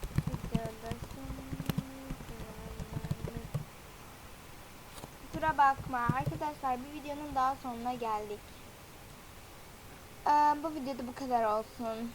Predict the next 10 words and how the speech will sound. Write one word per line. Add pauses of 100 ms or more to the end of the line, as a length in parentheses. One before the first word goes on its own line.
(280)
Sizleri (120)
seviyorum. (120)
Like
atmayı,
bildirimleri
açmayı
unutmayın.
Belki (160)
yayın
yaptım,